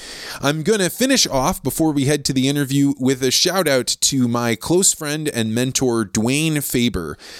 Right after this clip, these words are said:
Many of you know Dwayne as D Faber eighty-four on Twitter. He is an internationally known comedian and dairy farmer, and he was one of the guests on the Vance Crowe podcast. He actually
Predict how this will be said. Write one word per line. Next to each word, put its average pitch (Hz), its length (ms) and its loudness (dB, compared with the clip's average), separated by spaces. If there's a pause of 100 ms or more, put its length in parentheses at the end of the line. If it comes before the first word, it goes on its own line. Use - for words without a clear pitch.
(160)
Many 180 300 0
of 151 100 0
you 180 220 2
know 139 240 2
Dwayne 123 480 0
as 107 340 0
D 143 440 -6
Faber 151 600 0
eighty-four 131 720 0
on 113 180 0
Twitter. 135 380 0
He 127 520 0
is 110 140 0
an 107 180 -6
internationally 143 800 -2
known 127 380 0 (380)
comedian 165 600 0
and 113 220 -4
dairy 127 280 2
farmer, 170 420 0
and 110 220 -2
he 139 120 2
was 120 240 2
one 120 240 -2
of 139 60 -2
the 123 80 0
guests 120 440 0
on 117 180 -2
the 113 60 -2
Vance 117 300 0
Crowe 113 160 0
podcast. 135 560 -2 (320)
He 247 260 2
actually 151 720 0